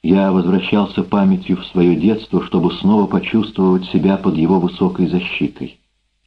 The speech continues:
Для взрослого нет защиты. Когда ты становишься взрослым, тебя опускают одного. Но кто осмелится обидеть мальчика, которого держит за руку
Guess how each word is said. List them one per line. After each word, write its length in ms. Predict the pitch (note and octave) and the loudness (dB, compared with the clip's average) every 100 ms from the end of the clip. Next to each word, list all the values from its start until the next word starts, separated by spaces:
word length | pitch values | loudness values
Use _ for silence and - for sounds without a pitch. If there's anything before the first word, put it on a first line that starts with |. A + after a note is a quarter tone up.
| _ _ _ _ | _ _ _ _
Для 240 | D#2+ E2+ G2 | 0 2 2
взрослого 600 | E2 G#2+ C3+ - B2+ B2 | 2 2 2 0 2 2
нет 300 | A#2 G#2+ D2 | 4 2 2
защиты. 680 | D2 C#2 - C#2 B1+ - _ _ _ _ _ _ _ | -2 -4 -8 -10 -10 -16 _ _ _ _ _ _ _
Когда 320 | - D#2+ G#2 | -4 0 2
ты 140 | B2 A#2+ | 2 -2
становишься 680 | - G#2+ A#2 A2 G2+ - | 0 2 4 2 0 0
взрослым, 680 | D#2 D#2 A2+ C#3 - D#2 C2 _ _ _ _ _ | 0 4 2 0 -4 -6 -6 _ _ _ _ _
тебя 220 | F#2 F#2 G#2 | -2 2 0
опускают 640 | G2+ F#2 - G#2 G2 F#2 | -2 -6 -2 2 2 2
одного. 600 | D#2+ D2+ D#2+ C#2+ C2+ A#1+ _ _ _ _ _ _ _ _ - | -2 -2 -2 -2 -4 -6 _ _ _ _ _ _ _ _ 2
Но 160 | G#2 | 2
кто 340 | G#2 - C#3 A2 | 2 2 2 2
осмелится 680 | G#2 - B2+ A#2+ - A2 | -4 2 2 2 0 0
обидеть 380 | F#2+ G#2 G#2+ - | 2 2 0 -2
мальчика, 720 | D#2+ E2+ E2+ E2 - - D#2+ - _ _ _ | 0 0 0 -4 -10 -6 -6 -6 _ _ _
которого 400 | - F#2 F#2+ F2+ | -4 0 2 2
держит 480 | D#2+ F#2 F2 F#2 - | 4 0 2 -4 -2
за 220 | E2+ F2 | 0 0
руку 380 | E2+ - E2+ | 0 -2 -4